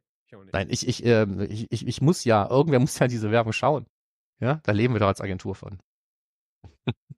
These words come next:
Speaker 1: Okay, und dann wären wir beim Abspann. Das heißt, wenn ihr Feedback habt, wie immer gerne direkt unter dem passenden Blogpost in den Shownotes auf T M frequenz punkt D E oder per LinkedIn-Nachricht oder, oder, oder.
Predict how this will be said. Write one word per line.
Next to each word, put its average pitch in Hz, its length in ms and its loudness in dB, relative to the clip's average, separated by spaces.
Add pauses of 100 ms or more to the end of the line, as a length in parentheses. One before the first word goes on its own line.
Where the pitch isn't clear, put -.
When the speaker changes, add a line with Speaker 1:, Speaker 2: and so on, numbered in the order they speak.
(1040)
Speaker 1:
Okay, 165 380 4
und 165 100 4
dann 190 100 4
wären 202 140 6
wir 190 60 8
beim 196 100 4
Abspann. 220 280 2
Das 190 100 0
heißt, 185 220 2
wenn 185 100 4
ihr 185 140 4
Feedback 190 420 -2
habt, 165 260 -2
wie 175 380 4
immer 160 240 4
gerne 151 380 4
direkt 139 340 2
unter 139 240 2
dem 123 240 2
passenden 117 720 0
Blogpost 131 460 0
in 131 60 2
den 117 100 2
Shownotes 143 720 2 (300)
auf 127 180 2
T - 160 0
M 123 100 2
frequenz 117 460 -2
punkt - 60 -6 (100)
D 156 140 6
E 160 100 2
oder 151 520 4
per 127 340 -2
LinkedIn-Nachricht 151 1800 0
oder, 147 320 4
oder, 131 240 2
oder. 196 440 2